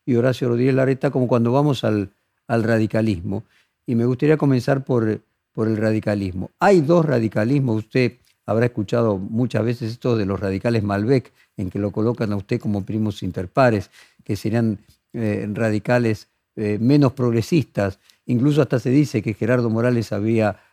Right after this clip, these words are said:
apoyado a su contendiente en las elecciones internas de Mendoza. ¿Hay dos radicalismos, eh, y que redite de alguna manera aquellas discusiones entre Alfonsín y, y Balbín?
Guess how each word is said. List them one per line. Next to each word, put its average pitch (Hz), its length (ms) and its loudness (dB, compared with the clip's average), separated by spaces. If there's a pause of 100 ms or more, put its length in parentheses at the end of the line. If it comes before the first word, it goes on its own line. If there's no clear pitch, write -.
(120)
apoyado 113 480 -2
a 107 40 -4
su 104 140 -8
contendiente 107 640 -2
en 98 80 -2
las 95 140 -6
elecciones 107 380 -6
internas 104 400 -4
de 98 80 -4
Mendoza. 95 400 -6
¿Hay 175 160 4
dos 165 240 2
radicalismos, 120 800 0 (400)
eh, 110 260 -2
y 131 80 -6
que 117 160 0
redite 123 400 2
de 117 60 2
alguna 117 320 0
manera 117 460 0
aquellas 120 320 0
discusiones 113 560 -2
entre 101 220 -4
Alfonsín 104 520 -2
y, 104 160 -2 (360)
y 123 100 0
Balbín? 120 580 0